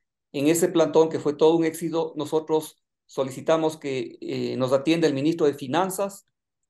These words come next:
eh, Pablo Arosemena, y el mi-, ministro de Energía en ese momento, eh, Javier Vera.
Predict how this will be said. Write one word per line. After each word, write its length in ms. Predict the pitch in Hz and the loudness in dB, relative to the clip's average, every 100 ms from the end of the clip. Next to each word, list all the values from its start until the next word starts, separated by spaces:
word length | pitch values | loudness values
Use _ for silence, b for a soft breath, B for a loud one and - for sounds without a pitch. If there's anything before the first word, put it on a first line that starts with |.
| _ | _
eh, 100 | - | 0
Pablo 220 | 151 165 | 2 4
Arosemena, 480 | 170 170 165 170 156 165 | 2 0 2 2 0 -2
y 100 | 147 | -2
el 100 | 135 | -4
mi-, 180 | 127 - | -8 -4
ministro 380 | 151 160 170 | 0 2 2
de 60 | 147 | 0
Energía 360 | 135 131 165 147 | 0 -4 -2 -2
en 80 | |
ese 180 | 139 147 | -2 -4
momento, 640 | 160 156 147 - 151 147 _ _ _ - | -4 -4 -6 -4 -6 -6 _ _ _ -10
eh, 120 | 123 | -2
Javier 300 | 135 127 127 | -2 0 2
Vera. 380 | 175 160 - | 2 2 0